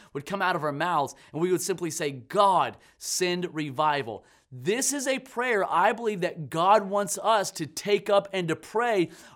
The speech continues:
over our cities, over our churches. God, show up in a whirlwind. God, show up to people who are not looking for you.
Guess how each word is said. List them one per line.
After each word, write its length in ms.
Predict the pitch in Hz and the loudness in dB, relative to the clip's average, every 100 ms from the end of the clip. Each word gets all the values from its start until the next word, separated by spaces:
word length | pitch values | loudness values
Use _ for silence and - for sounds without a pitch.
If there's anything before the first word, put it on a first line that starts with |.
| - | 8
over 300 | 208 190 214 | 8 8 4
our 140 | 185 | 4
cities, 440 | - 269 262 165 175 | 0 -4 -4 -4 0
over 280 | 214 220 202 | 4 4 6
our 140 | 185 | 2
churches. 500 | - - 240 - 135 - - - | 0 -4 -4 -4 -10 -10 -20 -2
God, 280 | 196 214 175 | 4 4 4
show 260 | - 254 | -2 6
up 140 | 294 285 | 6 6
in 80 | 233 | 0
a 80 | |
whirlwind. 580 | 175 185 254 233 151 113 - - - | 0 2 2 0 -4 -6 -14 -20 0
God, 220 | 208 196 | 2 2
show 260 | - 254 | 2 8
up 120 | 294 294 | 8 8
to 100 | 220 | -4
people 340 | 220 233 214 | -4 -4 0
who 80 | 202 | 2
are 120 | 196 | 2
not 180 | 185 156 | 2 2
looking 300 | 214 254 220 | 0 0 -6
for 200 | - 151 | -4 -4
you. 200 | 120 | -4